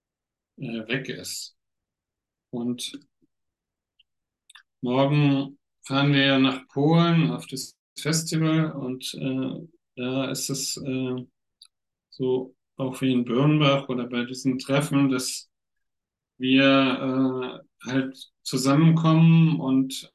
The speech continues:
auch mehrere Tage, fünf Tage, glaube ich, zusammen sind und dann,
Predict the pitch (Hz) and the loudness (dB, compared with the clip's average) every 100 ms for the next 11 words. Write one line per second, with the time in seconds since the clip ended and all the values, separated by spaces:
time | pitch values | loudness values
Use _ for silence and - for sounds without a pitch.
0 | _ _ _ - - 127 127 131 135 123 | _ _ _ -16 -14 -10 -4 -4 -4 -4
1 | 117 131 135 131 139 - 123 131 127 127 | -4 -2 -4 -4 -8 -6 -6 -6 -6 -6
2 | 127 - 127 123 143 143 143 139 139 - | -6 -8 -6 -2 0 0 0 0 -2 -6
3 | 127 127 123 131 131 | -8 -4 -4 -4 -6